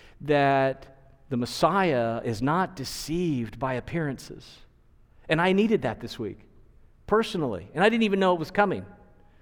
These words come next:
Like, that's how Scripture, that's how meditating on God's Word and bringing it into your life works. I, I realized, wait a minute, wait, wait, wait, you're being easily dece-,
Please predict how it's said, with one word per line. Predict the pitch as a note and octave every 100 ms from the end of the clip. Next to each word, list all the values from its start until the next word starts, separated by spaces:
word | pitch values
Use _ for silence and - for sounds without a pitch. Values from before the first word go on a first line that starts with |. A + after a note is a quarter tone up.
| -
Like, | D#3+ D#3
that's | F#3 G3
how | F3+
Scripture, | D#3 - F#3 - - E3+ -
that's | F#3 -
how | E3
meditating | D#3 F3+ G3 F#3+ E3 D#3+
on | D#3
God's | D3+ C#3+
Word | C#3+ F3 D#3
and | B2+
bringing | E3+ E3+
it |
into | E3 D3+
your | C#3+
life | C#3+ C#3 B2+
works. | E3+ F#3+ D3+ - - - - - -
I, | D#3
I | C#3+ D3
realized, | D3 F#3 F#3+ D#3 C#3+
wait | A#3
a |
minute, | E3 C3+
wait, | - -
wait, | G3+ A#3+
wait, | F#3 B3 D#3
you're | C#4
being | D#4+ G#3+
easily | D#3 G#3 A3+ G3+
dece-, | D3+ - - A#3